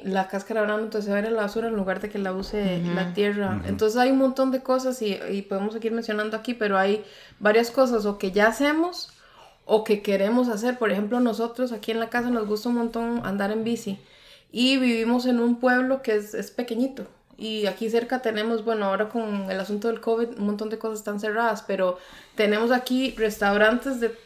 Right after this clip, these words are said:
Speaker 1: de todas, de todo tipo, tenemos el súper cerca, tenemos el cine,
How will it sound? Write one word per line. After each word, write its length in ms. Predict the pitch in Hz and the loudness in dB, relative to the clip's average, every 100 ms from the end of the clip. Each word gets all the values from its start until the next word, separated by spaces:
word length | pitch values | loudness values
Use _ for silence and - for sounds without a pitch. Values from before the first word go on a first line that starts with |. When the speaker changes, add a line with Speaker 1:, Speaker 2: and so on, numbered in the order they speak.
| - | -12
Speaker 1:
de 200 | 202 190 143 - - - - - | -6 -4 -6 -14 -18 -20 -20 -4
todas, 400 | 220 220 247 247 220 | 6 8 8 4 -2
de 320 | 214 196 202 | -6 -4 -4
todo 300 | 202 226 247 | -2 -2 -2
tipo, 380 | 262 254 - 240 | -2 -2 -2 -4
tenemos 400 | 214 202 208 233 | -2 0 0 2
el 100 | 233 | 0
súper 440 | 220 254 247 240 220 | 0 -2 0 -2 -2
cerca, 580 | 226 226 226 - 233 233 | -2 -2 -4 -4 -4 -4
tenemos 480 | 208 196 208 226 220 | -4 -2 -2 -4 -4
el 100 | 202 | -4
cine, 720 | - 254 262 262 254 247 | 0 2 4 4 2 0